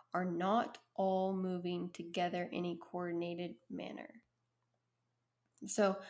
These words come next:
I basically was just saying the same thing in a lot of different words, but I think you definitely get the point there. Now, moving on to lasers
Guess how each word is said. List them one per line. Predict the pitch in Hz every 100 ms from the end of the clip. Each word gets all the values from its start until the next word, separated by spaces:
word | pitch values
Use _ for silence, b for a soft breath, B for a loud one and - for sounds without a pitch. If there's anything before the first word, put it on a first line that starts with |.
| B -
I |
basically | 208 208 202 202 190 190 B B
was | 214 214
just | 233 226
saying | 196 190 190
the | 196
same | 190 185
thing | 180 185 185 -
in | 190
a |
lot | 185 185
of | 190
different | - - 190
words, | 190 190 - -
but | 185
I | 185
think | 185 185 -
you | 190
definitely | 185 190 - 180 175 180
get | 175 220
the |
point | - 202 -
there. | - - 254 _ _ _ _ _ _ _ -
Now, | 202 185 - 214
moving | 220 220 226 233 -
on | 190 196 196
to | 196 180
lasers | 185 247 269 226 - - -